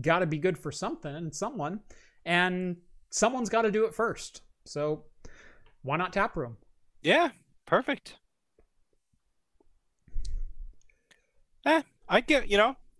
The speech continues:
Speaker 2: it's perfect for now. You know, I think we gotta delay getting out of, you know, social distancing and isolation and stuff,
Speaker 1: Yeah.
Speaker 2: just so we can have an excuse to have our beer delivered more often.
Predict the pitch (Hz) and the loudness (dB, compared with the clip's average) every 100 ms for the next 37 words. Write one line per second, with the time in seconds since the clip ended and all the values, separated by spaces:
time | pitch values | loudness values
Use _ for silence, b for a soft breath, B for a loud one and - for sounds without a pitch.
0 | - 233 - - 302 - - 135 160 123 | -8 -8 0 2 2 2 0 4 6 4
1 | 101 - - 131 131 131 139 151 - 233 | 0 -6 0 4 4 4 4 4 2 0
2 | 196 180 143 131 123 131 127 123 117 - | 4 4 4 2 4 6 6 4 0 -6
3 | _ _ _ _ _ 113 123 123 120 117 | _ _ _ _ _ -4 2 2 4 4
4 | 113 113 107 - - - 107 - 113 95 | 4 2 -2 -10 -20 -20 _ -14 -10 -10
5 | 90 - 117 110 - 107 110 101 107 - | -10 -8 -6 -6 -6 -8 -8 -10 -10 -10
6 | 110 107 104 - 104 104 - 101 - 107 | -8 -6 -6 -8 -8 -10 -12 -12 -10 -10
7 | 104 B B B 139 185 - 226 175 135 | -10 B B B -6 -2 2 4 4 4
8 | 151 _ _ _ _ _ _ _ 131 127 | 0 _ _ _ _ _ _ _ -6 -4
9 | 147 131 127 127 _ - 131 139 135 - | -4 -6 -10 -16 _ 0 0 0 -8 -8
10 | 151 147 143 127 131 147 127 127 135 _ | -6 -4 -4 -4 -6 -4 -4 -6 -8 _
11 | 110 117 120 127 - - | -14 -4 -2 -2 -4 -14